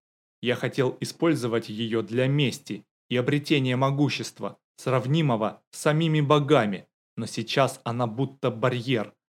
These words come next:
мешала мне быть с ней рядом. Она отравляла и убивала всех, кого я любил. Я вспомнил маму. Она была первой жертвой.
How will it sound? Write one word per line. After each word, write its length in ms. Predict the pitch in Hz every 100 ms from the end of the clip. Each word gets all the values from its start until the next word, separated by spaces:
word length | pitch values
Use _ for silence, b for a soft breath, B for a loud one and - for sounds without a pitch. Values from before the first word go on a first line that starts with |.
| -
мешала 440 | 120 - 143 127
мне 200 | 123 127
быть 320 | 120 135 135 -
с 160 | -
ней 260 | 123 120 117
рядом. 440 | 123 113 104 87 - _ _ _ _ _ _
Она 400 | 113 117 117 -
отравляла 760 | 113 - 117 110 135 120 95 - -
и 80 |
убивала 500 | 120 120 127 131 131
всех, 440 | 131 - 127 - -
кого 260 | - 120 113
я 120 | 104
любил. 460 | 110 117 117 101 - _ _ _ _ -
Я 80 |
вспомнил 540 | 110 - 131 117 117 110
маму. 440 | 113 117 101 - _ _ _
Она 240 | - 113 127
была 240 | 120 127
первой 400 | 123 151 131 113
жертвой. 560 | 98 123 113 - 95